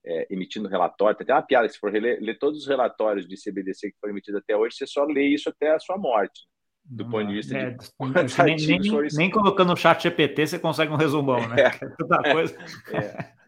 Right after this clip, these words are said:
Speaker 1: Então, a gente tem tomado cuidado nesse sentido, mas, mas dito isso, é, é uma área que a gente já há dois anos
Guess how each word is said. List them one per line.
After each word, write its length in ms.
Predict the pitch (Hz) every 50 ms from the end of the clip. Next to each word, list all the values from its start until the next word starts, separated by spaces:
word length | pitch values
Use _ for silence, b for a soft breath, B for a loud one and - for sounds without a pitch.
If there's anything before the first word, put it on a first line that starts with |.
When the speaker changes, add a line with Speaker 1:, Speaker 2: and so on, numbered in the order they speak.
| -
Speaker 1:
Então, 160 | 131 113 151
a 40 | 165
gente 80 | 165 -
tem 100 | 202 170
tomado 260 | 175 170 165 165 156
cuidado 340 | 151 160 147 139 139 139 139
nesse 200 | 147 151 147 -
sentido, 340 | - 175 - - 120 98 101
mas, 240 | 104 107 104 -
mas 240 | - 113 117 113 98
dito 300 | 98 110 143 151 147 156
isso, 520 | 143 139 151 147 - - 175 160 143 131 - -
é, 300 | 110 107 - - 107 113
é 60 | 120
uma 180 | 127 131 123 113
área 260 | 110 107 107 107 98
que 80 | -
a 60 | 101 92
gente 160 | 98 95 92
já 80 | 101
há 20 | 95
dois 320 | 90 104 110 120 113 98
anos 420 | 104 101 98 92 87 - - -